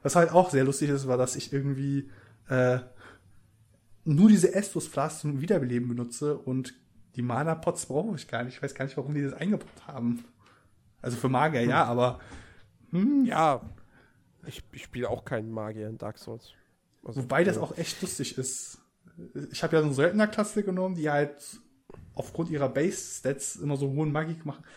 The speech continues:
Speaker 1: äh, Magie, äh, At-, äh, St-, äh, Werte haben, dass sie halt Magie einsetzen könnten. Ich mach's das nur, ich mach das nur nicht, weil das irgendwie dumm ist, <laughs> aussieht. Ich hab's einmal gemacht, das sieht halt, äh, ja, aber du, du hast es ja auch gespielt mit Christian sogar. Wie, bis wohin bist du denn gekommen?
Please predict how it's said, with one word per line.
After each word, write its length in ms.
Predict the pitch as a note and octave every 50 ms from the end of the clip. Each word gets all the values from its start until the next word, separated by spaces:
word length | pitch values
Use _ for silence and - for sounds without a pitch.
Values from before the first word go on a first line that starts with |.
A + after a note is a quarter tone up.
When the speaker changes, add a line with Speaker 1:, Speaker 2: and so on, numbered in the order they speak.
| - -
Speaker 1:
äh, 100 | - B2+
Magie, 360 | B2+ B2+ B2+ B2+ D#3 F3+ F#3+
äh, 380 | - C3+ C3 B2+ B2 B2 B2 A#2+ A#2+ - - _ _ _ - - _ _ _ - - _ _ _ _ - - -
At-, 200 | C3+ C3 - -
äh, 300 | - C3 B2+ A#2+ B2 B2
St-, 200 | - - - - C3
äh, 300 | B2 B2 C3+ B2+ B2+ -
Werte 240 | C#3 C3+ C3 C3+ C#3
haben, 140 | C#3 C#3+
dass 160 | C#3+ C3+ C3+ -
sie 80 | C#3+ C#3
halt 140 | C#3 C#3
Magie 260 | C3+ B2+ B2+ C3 C#3 -
einsetzen 440 | C#3 E3 F3 C#3+ B2 A#2+ - - A#2+
könnten. 480 | - - C#3 C3 B2 - - - - - _ - - - - _ - - - - - - C#3+ B2+
Ich 120 | C3 -
mach's 220 | C#3 D3+ D#3+ - -
das 180 | D3+ C3+ -
nur, 300 | C#3+ C#3 C#3 C#3+ C#3+ E3 - -
ich 100 | - -
mach 120 | - C#3+ -
das 140 | C#3 -
nur 100 | B2+ A#2+
nicht, 120 | A#2+ A#2+ C3+
weil 100 | A#2+ B2
das 100 | B2+ B2+
irgendwie 220 | B2+ B2+ B2+ B2
dumm 200 | A#2+ C3+ D#3+ D#3 C3
ist, 100 | A#2+ -
<laughs> 20 |
aussieht. 560 | B2+ B2 A#2+ - - - - E3+ D3 D#3+ - -
Ich 100 | - - -
hab's 140 | C#3+ - -
einmal 260 | C3+ C3 D3 D#3+ D3
gemacht, 200 | C3 C3 C3+ -
das 80 | C#3 C3
sieht 140 | D#3 D3 D3
halt, 200 | C3+ C3 B2+ - - - - - - - _ _ _ _ _ _ - -
äh, 200 | C#4 C#4+ C4+ A#3+ B3 - - - - - _ _ - - - - - - - - - - - - - -
ja, 200 | D3+ D#3+ D#3 D3+ D#3 - - - -
aber 220 | - D#3 D#3 D#3
du, 400 | D3+ F3 F3 E3+ F3 F3+ F3 E3+ -
du 120 | - E3
hast 80 | E3 G3
es 100 | G#3 E3+
ja 100 | G3 -
auch 200 | F3 F#3+ F#3 F3+
gespielt 280 | F3 - - D#3 D#3 D3+
mit 380 | C#3+ C#3 - - - - -
Christian 400 | - - F3+ F3 - - D3 D3
sogar. 340 | C3+ C3 A#2+ A#2+ A#2 A#2+ B2
Wie, 40 | C3+
bis 320 | C3+ - - C#3 - - -
wohin 200 | D3+ E3+ F3+ E3
bist 180 | E3 - - -
du 80 | G#3+
denn 220 | F#3+ D3+ B2+ B2 A#2+
gekommen? 480 | A#2 - A2 G#2+ A2 A2 A#2 - -